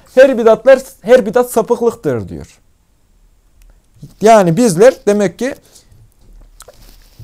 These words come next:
üzerimizde bir mesuliyet var, bir yükümlülük var. Allah'a ibadet etmek,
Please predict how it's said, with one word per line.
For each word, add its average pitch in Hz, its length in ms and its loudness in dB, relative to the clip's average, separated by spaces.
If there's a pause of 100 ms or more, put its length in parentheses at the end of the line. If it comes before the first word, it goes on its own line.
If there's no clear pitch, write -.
(480)
üzerimizde 196 600 0
bir 226 140 -6
mesuliyet 214 680 -4
var, 220 180 2 (300)
bir 202 100 -4
yükümlülük 226 580 -4
var. 143 260 0 (420)
Allah'a 247 500 6
ibadet 254 460 0
etmek, 277 500 -6